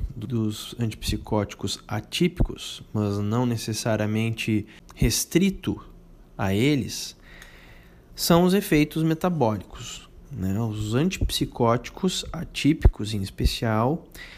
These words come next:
eles costumam causar uma resistência à insulina dos tecidos. Ou seja, os tecidos, eles passam a precisar de mais insulina circulante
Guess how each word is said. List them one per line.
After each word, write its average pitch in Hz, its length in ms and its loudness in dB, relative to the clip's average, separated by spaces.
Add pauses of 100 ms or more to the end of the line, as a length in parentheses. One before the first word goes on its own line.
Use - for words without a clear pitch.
(200)
eles 143 200 0
costumam 160 760 0 (120)
causar 127 760 2
uma 127 240 2
resistência 151 1120 2
à 151 120 -4
insulina 139 760 2 (120)
dos 110 220 -6
tecidos. - 840 0
Ou - 60 -20
seja, 104 260 -2
os - 80 -8
tecidos, 123 520 -2
eles 135 180 -2
passam 170 640 0 (440)
a 127 60 -2
precisar 127 640 0
de 123 180 0
mais 147 540 2
insulina 139 680 2
circulante 110 920 -2